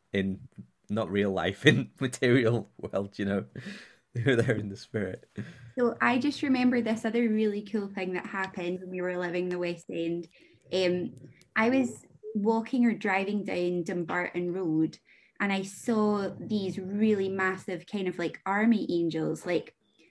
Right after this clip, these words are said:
Speaker 2: kind of walking down the road, definitely in my spiritual eyes, but they were big, like, big angels, um, like, intimidating, but also, you know, like, if you, I don't know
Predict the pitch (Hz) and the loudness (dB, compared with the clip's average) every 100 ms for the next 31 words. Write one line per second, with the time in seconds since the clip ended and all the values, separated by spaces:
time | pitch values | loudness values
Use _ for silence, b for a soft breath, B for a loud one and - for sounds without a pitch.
0 | _ - 208 190 185 190 196 202 214 180 | _ -2 0 0 -2 -2 -2 -2 -2 0
1 | 175 165 185 175 170 175 175 160 226 240 | 0 2 2 2 0 0 0 2 2 0
2 | - 190 160 - 196 190 185 180 190 160 | 0 -2 -4 -4 -2 0 0 0 -2 -2
3 | - 190 175 165 165 _ - 190 196 170 | -2 -4 -2 -2 -6 _ -6 -4 -2 -4
4 | 160 - 202 190 165 160 - b b - | -8 -6 -4 0 -2 -4 -12 b b -8
5 | 151 - 196 175 180 170 160 160 175 - | -8 -6 -4 -2 0 0 -2 -2 -4 -8
6 | - _ - 180 170 165 170 - B B | -18 _ -4 0 2 0 -2 -10 B B
7 | B 214 185 - - - - - _ _ | B 2 2 2 -4 -16 -20 -20 _ _
8 | _ _ 208 196 240 247 269 247 220 226 | _ _ -2 2 4 4 4 0 2 4
9 | 214 196 185 - - 240 - - _ _ | 4 4 2 2 -4 -16 -20 -20 _ _
10 | _ 214 208 - 214 185 175 170 - 220 | _ 0 0 2 4 6 4 -2 -6 4
11 | 220 214 202 214 208 - 190 160 - _ | 6 6 4 0 -4 -6 -6 -6 -16 _
12 | b b b b _ _ - _ 190 196 | b b b b _ _ -20 _ -2 2
13 | 165 165 175 | 4 4 2